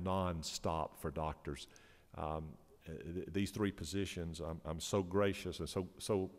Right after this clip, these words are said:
pleased and proud that the governor has been gracious enough to recommend those. The reality is it's gonna be hard to find them.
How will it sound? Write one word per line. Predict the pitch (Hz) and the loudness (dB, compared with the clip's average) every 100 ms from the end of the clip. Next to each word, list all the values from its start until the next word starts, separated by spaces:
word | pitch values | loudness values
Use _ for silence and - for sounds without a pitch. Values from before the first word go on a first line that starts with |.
| - | -2
pleased | 120 113 95 - | 4 4 4 0
and | 82 | 0
proud | 107 101 95 | 4 6 6
that | 87 | 2
the | 82 | 0
governor | 90 95 87 85 - | 4 4 4 2 0
has | 76 | -2
been | 90 82 | -2 2
gracious | 92 90 78 - | 2 2 -2 -2
enough | 87 80 | -2 0
to | 82 | 0
recommend | 87 - 82 98 104 | 0 0 0 0 2
those. | 92 76 - | 2 0 0
The | 98 | 2
reality | 92 107 135 135 95 | 4 6 6 4 2
is | 92 | 0
it's | 104 | 0
gonna | 120 117 | 0 2
be | |
hard | 107 110 98 | 6 6 4
to | |
find | - 110 | 2 0
them. | 95 | 0